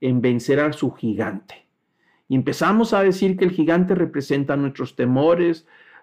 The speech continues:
representa nuestras inseguridades, nuestro fracaso,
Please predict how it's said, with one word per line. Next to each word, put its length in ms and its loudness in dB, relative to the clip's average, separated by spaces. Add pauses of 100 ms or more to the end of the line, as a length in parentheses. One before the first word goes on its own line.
representa 800 0
nuestras 340 -2
inseguridades, 840 0
nuestro 260 -6
fracaso, 720 -2